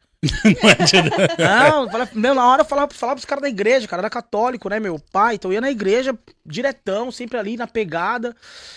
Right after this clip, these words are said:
Speaker 2: e firme, nada contra os católicos, tem católicos que participam, isso é uma bênção, e tem católico que realmente é católico, mais crente que crente.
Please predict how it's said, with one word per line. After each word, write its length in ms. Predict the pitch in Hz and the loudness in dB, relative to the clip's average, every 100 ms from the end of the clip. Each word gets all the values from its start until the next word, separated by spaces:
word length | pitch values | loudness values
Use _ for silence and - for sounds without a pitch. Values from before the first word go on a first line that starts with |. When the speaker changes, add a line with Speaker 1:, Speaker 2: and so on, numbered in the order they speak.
| - - - | -20 -16 -10
Speaker 2:
e 100 | 202 | -10
firme, 640 | - 214 262 262 262 196 | -4 0 2 0 -2 -4
nada 400 | 156 190 254 269 | -2 2 2 0
contra 180 | - 220 | -6 -6
os 40 | |
católicos, 320 | - 196 190 196 | -4 -2 -2 -4
tem 100 | 202 | -6
católicos 260 | 185 196 | -6 -8
que 80 | - | -6
participam, 540 | 196 190 - 180 180 190 | -6 -6 -8 -10 -8 -8
isso 120 | - | -6
é 40 | |
uma 120 | 190 175 | -6 -6
bênção, 480 | 156 190 - 190 | -8 -10 -10 -10
e 140 | 151 165 | -10 -10
tem 300 | - 175 226 | -6 -4 -4
católico 420 | - 175 185 185 | -4 -4 -4 -4
que 60 | 180 | -4
realmente 360 | 196 196 - | -4 -4 -4
é 40 | 214 | -2
católico, 420 | 185 - 220 220 | -2 -2 -4 -2
mais 160 | 233 226 | -4 -2
crente 300 | 220 247 - | -4 -4 -8
que 80 | |
crente. 400 | 254 185 139 - | -8 -8 -10 -16